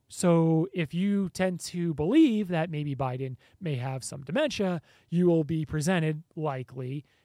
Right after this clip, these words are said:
maybe not necessarily on YouTube, but maybe on other platforms, TikTok specifically, uh, Instagram, you will be presented other videos like that. And unfortunately, anything that leans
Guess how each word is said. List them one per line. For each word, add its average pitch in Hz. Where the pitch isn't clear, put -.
maybe 156
not 147
necessarily 139
on 131
YouTube, 143
but 143
maybe 165
on 151
other 165
platforms, 156
TikTok 151
specifically, 151
uh, 127
Instagram, 160
you 175
will 196
be 180
presented 165
other 151
videos 139
like 135
that. 123
And 165
unfortunately, 180
anything 175
that 170
leans 170